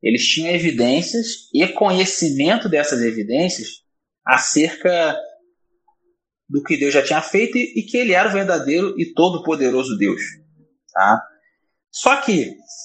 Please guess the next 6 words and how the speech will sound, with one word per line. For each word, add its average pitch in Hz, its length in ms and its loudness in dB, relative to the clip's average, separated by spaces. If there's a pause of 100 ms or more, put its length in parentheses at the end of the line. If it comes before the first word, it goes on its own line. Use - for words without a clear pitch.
(1160)
a 127 120 -2
gravidade 180 760 0
do 160 140 -2
mal 127 580 0
em 110 140 0
que 117 360 -2